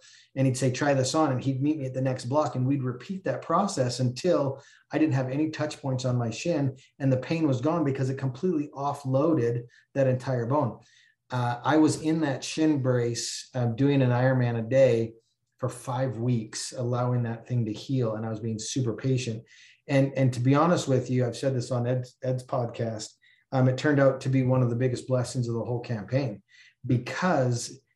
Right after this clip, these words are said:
I had to, I had to shut it down to walking the marathons. And it allowed people that were flying in from around the country and the world to participate with us.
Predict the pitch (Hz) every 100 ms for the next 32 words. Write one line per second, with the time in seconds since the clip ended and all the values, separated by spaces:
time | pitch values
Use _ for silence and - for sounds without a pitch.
0 | _ _ _ 127 135 135 131 - - 127
1 | 135 127 123 120 120 139 131 - 127 117
2 | 127 123 120 117 120 120 113 117 127 120
3 | 98 95 - _ _ _ _ _ _ _
4 | - 127 131 123 117 123 143 139 - 156
5 | 156 120 117 120 117 110 - 139 135 127
6 | 127 127 123 117 113 120 117 - 131 127
7 | 123 110 110 127 131 127 120 117 - 147
8 | - 123 113 104 107 104 -